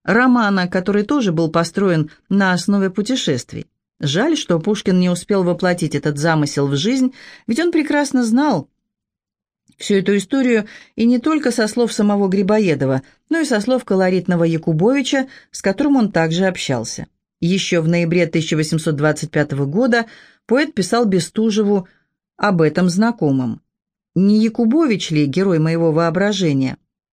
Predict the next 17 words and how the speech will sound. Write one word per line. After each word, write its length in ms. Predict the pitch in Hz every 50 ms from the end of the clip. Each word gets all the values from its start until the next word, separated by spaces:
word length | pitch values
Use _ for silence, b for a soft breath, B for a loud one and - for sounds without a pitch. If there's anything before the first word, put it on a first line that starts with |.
| _
Когда 280 | - - 151 147 143 160
я 160 | 160 165 165
вру 220 | 160 165 165 160 151
с 40 |
женщинами, 600 | 135 139 165 202 233 240 - - 277 269 262 254
я 160 | 226 180 180 190
их 140 | 202 196
уверяю, 580 | - 208 185 180 165 160 170 180 175 175 165 160 B B B B B
что 220 | B - - - 180
я 260 | 175 170 214 254 277
с 120 | 269 -
ним 180 | 196 180 175 156
разбойничал 720 | 151 151 147 139 139 156 196 220 226 220 214 - 190 185
на 120 | 190 196
Кавказе, 680 | 190 202 185 160 - - 147 139 143 135 131 135 135 - _ _ _ _ _
простреливал 720 | _ 196 208 214 208 - - 202 208 196 190 180 175 180
Грибоедова". 760 | 175 165 180 175 165 175 165 151 135 131 127 135 131 135 127